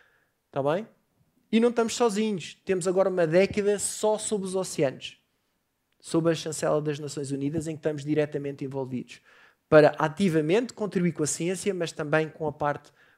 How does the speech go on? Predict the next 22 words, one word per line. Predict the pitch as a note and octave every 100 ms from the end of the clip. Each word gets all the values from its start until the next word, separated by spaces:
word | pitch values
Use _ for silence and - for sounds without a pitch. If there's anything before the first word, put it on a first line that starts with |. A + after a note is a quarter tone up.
| _
política. | D3 C#3+ - A#2+ A#2 A#2+ _ _ _ _ _ _ _ _ _ _ _
O | _
que | G#3
é |
que | A3
andámos | A3 G#3
a | G3
fazer? | G#3 E3+ D#3
A |
última | E3+ G3 F#3+
expedição | - F3 F#3 - F3+ D3 A#2+ - _ _ _ _
foi | - F#3+
em | E3+
dois | E3+ D#3
mil | E3
e | D#3+
dezanove, | C#3+ D3+ D3 E3+ A3 A3 _ _ _ _
com | F3+
mais | F#3+ F#3
de | -
dezasseis | E3 D#3+ E3 D3
países. | - C#3 D#3 G3 A#3 -